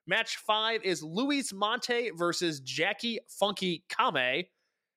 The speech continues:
Match number six is a Triangle Gate Championship match with Kai,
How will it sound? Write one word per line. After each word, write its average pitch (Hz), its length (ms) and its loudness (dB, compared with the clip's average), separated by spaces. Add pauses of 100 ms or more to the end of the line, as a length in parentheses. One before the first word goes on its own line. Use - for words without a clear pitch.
(160)
Match 170 260 2
number 180 220 2
six 180 300 -2
is 151 100 -2
a 147 80 2
Triangle 190 480 0
Gate 175 200 -2
Championship 165 520 -2
match 139 340 0 (280)
with 131 200 -2
Kai, 190 360 2